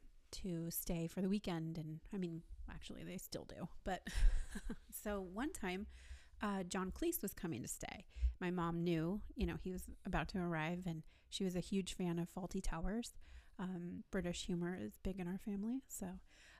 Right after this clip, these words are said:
um, there's one scene in Fawlty Towers, actually, there's kind of several of them, but, uh, when he is trying to, when John Cleese's character is trying to tell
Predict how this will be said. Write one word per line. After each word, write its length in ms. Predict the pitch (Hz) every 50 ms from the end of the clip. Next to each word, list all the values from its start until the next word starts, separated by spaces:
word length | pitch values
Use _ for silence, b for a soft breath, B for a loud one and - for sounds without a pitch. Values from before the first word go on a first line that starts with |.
| b b
um, 680 | 233 214 208 202 190 185 180 175 175 170 - - 220 226 - - - - _ _ _
there's 280 | - 240 226 226 220 -
one 340 | 202 202 226 233 247 247 247
scene 520 | - - - - 220 214 208 196 185 180 175
in 280 | - - 190 180 185
Fawlty 320 | - - 180 165 - 196 180
Towers, 320 | - 165 - - 185 185
actually, 280 | 180 190 - - 190 -
there's 160 | 180 202 -
kind 180 | - - -
of 120 | - 196 220 - - 247 -
several 340 | - - 185 165 151 107 -
of 80 | 208
them, 260 | 220 160 143 202 226 - -
but, 160 | - 180 - - - _ _ -
uh, 180 | 196 185 180 175
when 180 | 190 - 190
he 260 | 185 - - 208 202
is 240 | 196 - 196 180 190
trying 520 | - - - 208 196 190 190 190 190 190 -
to, 220 | - - 208 185 175
when 140 | 165 175 180
John 240 | 196 180 185 185
Cleese's 360 | 180 - 196 190 185 - 190 -
character 520 | - - - 175 175 180 - - 180 180 -
is 180 | 190 185 -
trying 340 | - - - 185 180 185 190
to 180 | - - 180 175
tell 560 | - - - - - 196 180 175 175 185 -